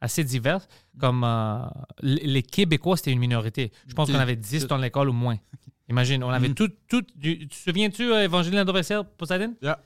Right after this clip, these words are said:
Speaker 1: C'est tout le monde sauf les Québécois. Alors, moi, j'ai grandi dans ça. Alors, quand, euh, je me souviens, euh, ma première année, c'était, euh, nine eleven est arrivé, au septem-,
Speaker 3: Ok.
Speaker 1: le onze septembre. Tu voyais à la télé, tu sais, « Oh, les musulmans, on veut tuer tout ça. »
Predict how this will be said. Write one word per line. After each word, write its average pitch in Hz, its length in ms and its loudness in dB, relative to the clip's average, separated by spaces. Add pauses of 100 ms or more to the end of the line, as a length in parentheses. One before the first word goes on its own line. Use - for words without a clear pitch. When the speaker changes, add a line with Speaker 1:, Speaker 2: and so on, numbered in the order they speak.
Speaker 1:
C'est - 180 -2
tout 226 120 4
le 208 60 6
monde 196 160 6
sauf 185 200 0
les 147 80 0
Québécois. 131 380 -2 (340)
Alors, 143 280 2
moi, 165 180 4
j'ai 170 180 0
grandi 135 500 0
dans 139 160 2
ça. 170 220 -2
Alors, 135 340 -2
quand, 185 360 0
euh, 139 60 0
je - 60 -8
me - 40 -12
souviens, 143 380 -2
euh, 120 260 -2
ma 117 120 -4
première 147 300 -2
année, 127 320 -2 (240)
c'était, 117 380 -4
euh, 110 260 -2
nine 131 260 2
eleven 139 300 0
est 147 100 -6
arrivé, 120 400 -4
au - 40 -16
septem-, 127 280 -8
Speaker 3:
Ok. 127 80 -4
Speaker 1:
le 123 100 -2
onze 135 180 -4
septembre. 170 340 -6 (760)
Tu - 140 -4
voyais 147 260 4
à 147 60 4
la 135 100 2
télé, 139 240 -2
tu 131 80 -6
sais, « 160 140 -6 (100)
Oh, 180 80 -4
les 160 160 -8
musulmans, 214 560 -2
on 180 40 -2
veut 185 140 -2
tuer 220 200 -4
tout 202 140 -6
ça. » 202 100 -2